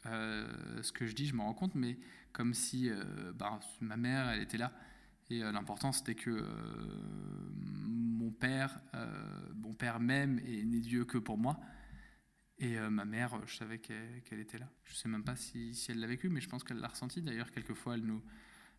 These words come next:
elle nous l'avait dit, je crois. Hein, mon frère et, et à moi. À l'époque, mon frère était quand même plus relié à ma mère, euh, que moi.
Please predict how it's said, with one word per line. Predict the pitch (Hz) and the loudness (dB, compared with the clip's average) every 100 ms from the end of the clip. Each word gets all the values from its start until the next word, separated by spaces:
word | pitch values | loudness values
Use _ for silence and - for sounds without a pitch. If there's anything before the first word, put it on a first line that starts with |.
| - | 2
elle | 123 | 6
nous | 123 | 6
l'avait | 117 120 | 6 4
dit, | 123 | 4
je | 180 | 2
crois. | - 110 107 - - - _ _ _ _ _ _ _ 131 | 2 0 -2 -6 -20 -20 _ _ _ _ _ _ _ -4
Hein, | |
mon | 123 120 | -2 -2
frère | - - 117 113 | -4 -2 0 0
et, | 113 113 117 123 - - _ - - _ _ - - _ _ _ _ - | -2 -2 -4 -8 -14 -20 _ -20 -20 _ _ -20 -20 _ _ _ _ 0
et | 131 | 2
à | 120 | 4
moi. | 117 117 117 - | 4 2 -2 -4
À | 127 120 | -2 0
l'époque, | 127 127 143 - | 0 0 -4 -4
mon | 123 | -6
frère | 120 143 | -2 -2
était | 135 - | -2 -2
quand | 120 | -2
même | 117 | 0
plus | - | -2
relié | - 127 | 0 0
à | 123 | 2
ma | 120 | 2
mère, | 117 123 - - - - - - - - - - _ _ _ _ _ - 143 | 2 0 -4 -16 -20 -20 -20 -20 -20 -20 -20 -20 _ _ _ _ _ -6 -2
euh, | 113 110 110 107 107 | -2 -2 -4 -4 -6
que | 110 113 | -4 -2
moi. | 113 120 | -2 -4